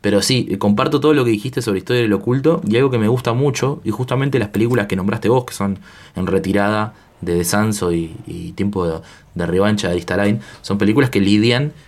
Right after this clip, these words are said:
con el, con la dictadura militar, que es un tema que acá, eh, se ha abordado de muchas veces desde el cine,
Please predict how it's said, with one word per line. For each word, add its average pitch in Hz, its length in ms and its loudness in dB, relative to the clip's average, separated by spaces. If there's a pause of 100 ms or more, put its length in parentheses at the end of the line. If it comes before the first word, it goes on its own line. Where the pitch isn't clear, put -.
con 87 240 0
el, 82 480 -2
con 80 260 -10
la 82 120 -8
dictadura 92 420 -2
militar, 92 380 -2
que 87 80 -6
es 92 140 -8
un 90 100 -10
tema 113 320 -2 (260)
que - 100 -10
acá, 107 520 0
eh, 107 480 -12
se 101 180 -6
ha 98 60 -2
abordado 101 520 0
de 98 100 2
muchas 104 360 0
veces 104 300 -2
desde 98 160 -4
el 95 100 -2
cine, 147 360 0